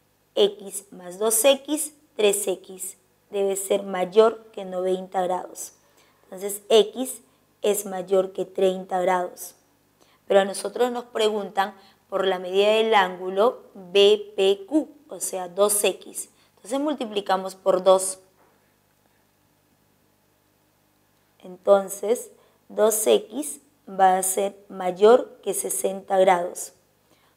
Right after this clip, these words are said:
Por lo tanto, los valores para dos X viene a ser sesenta y un grados, sesenta y dos grados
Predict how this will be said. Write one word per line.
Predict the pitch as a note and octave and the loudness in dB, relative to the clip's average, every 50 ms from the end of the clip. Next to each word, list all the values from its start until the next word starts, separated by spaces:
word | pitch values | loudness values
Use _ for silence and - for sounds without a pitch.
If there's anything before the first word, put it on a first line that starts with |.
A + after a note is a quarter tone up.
| _ _ _ _ _ _ _ _ - | _ _ _ _ _ _ _ _ -4
Por | G#3 G3+ G#3 | -4 -2 -2
lo | G#3 G#3+ G#3 G#3 | 0 0 0 0
tanto, | G#3 G#3 G3 F#3 F3+ F3+ F3 - G3 A3 A3+ - - | 0 -4 -6 -6 -6 -8 -8 -4 -2 -2 -4 -4 -8
los | - G3 G3 F#3+ F#3 | -10 -4 -2 0 0
valores | F#3 F#3 F#3+ G3 G3+ G3+ G#3+ G#3 G#3 | 0 -2 0 0 2 2 2 0 -2
para | - G3 F#3 F3+ F3+ | -4 -8 -6 -6 -4
dos | F#3+ G3+ G#3 G3+ - | -4 -4 -2 -2 0
X | B3+ A#3 A#3 A#3 - C4+ C#4+ C#4 - - _ _ _ _ _ _ _ _ - | 2 2 0 0 -4 -16 -16 -16 -16 -20 _ _ _ _ _ _ _ _ -8
viene | G#3 G3+ G3 G3+ G3 F#3+ | -4 -2 -2 -2 -2 -2
a | F#3+ | -4
ser | - - G3+ F#3+ G3 - - - | -2 0 0 -2 -2 -4 -10 -16
sesenta | - - - G3 F#3+ - - - F#3+ F#3 F#3 - F#3 F#3 | -12 -10 -8 -6 -6 -6 -6 -8 -8 -10 -10 -10 -6 -4
y | F3+ F#3+ G#3+ | -4 -2 0
un | A#3+ B3+ C#4+ - - _ _ _ - | 0 -2 -2 -4 -10 _ _ _ -4
grados, | - F#3+ F#3 F#3 F3 - - - - - - - _ _ _ _ _ _ _ _ _ _ _ _ _ _ _ _ _ _ _ _ _ _ _ _ _ _ _ _ _ _ _ | 0 0 2 2 0 -6 -8 -10 -12 -12 -12 -14 _ _ _ _ _ _ _ _ _ _ _ _ _ _ _ _ _ _ _ _ _ _ _ _ _ _ _ _ _ _ _
sesenta | - - - G3 G3 - G#3+ G#3 G3 F#3+ F#3+ - F#3+ F3+ | -16 -10 -8 -6 -6 -2 -2 -4 -4 -4 -8 -8 -6 -4
y | F3+ F#3+ | -4 0
dos | F#3 G3+ G#3 C4 D#4 - - - - _ _ _ _ _ _ _ _ - | 4 4 4 4 4 0 -4 -8 -12 _ _ _ _ _ _ _ _ -20
grados | F#3 F3+ F3+ F3 F#3 F#3 F3+ F3+ F3 F3+ A3+ C4 - - | -18 -12 -6 -2 -2 0 0 0 0 0 -2 -2 -6 -10